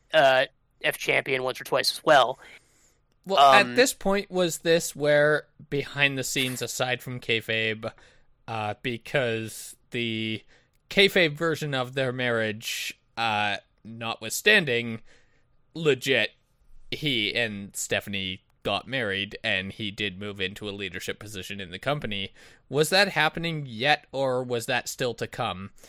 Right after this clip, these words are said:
Speaker 2: while he was sort of embracing this controlling
Speaker 1: It was ar-,
Speaker 2: role?
Speaker 1: it was, it was around two thousand, so I believe it was somewhere around the WrestleMania two thousand,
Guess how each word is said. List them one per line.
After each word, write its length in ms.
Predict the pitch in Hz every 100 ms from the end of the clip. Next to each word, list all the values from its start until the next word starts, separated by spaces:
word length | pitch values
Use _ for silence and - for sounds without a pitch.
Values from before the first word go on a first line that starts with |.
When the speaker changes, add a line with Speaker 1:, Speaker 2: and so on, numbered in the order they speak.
| _ _ _ _
Speaker 2:
while 400 | 117 127 113 107
he 220 | - 117
was 260 | 104 101 98
sort 320 | - 117 101
of 80 | 110
embracing 800 | 107 - 107 101 - 107 98 95
this 560 | 95 92 - - - - _ _ _
controlling 600 | - 143 113 120 104 95
Speaker 1:
It 40 | 185
was 100 | 170
ar-, 80 | 190
Speaker 2:
role? 60 |
Speaker 1:
it 160 | 185 185
was, 160 | 175 175 -
it 60 | 175
was 100 | 175
around 240 | 156 202 220
two 140 | 214
thousand, 480 | 180 160 156 139 135
so 400 | - 147 143 143
I 80 | 143
believe 460 | 147 135 139 170 175
it 60 |
was 140 | 160 156
somewhere 340 | - 151 147 139
around 520 | 135 131 131 127 - _ _ _ _ _ _ _ -
the 80 | 151
WrestleMania 500 | 143 160 143 135 131
two 160 | 147
thousand, 480 | 135 131 127 123 113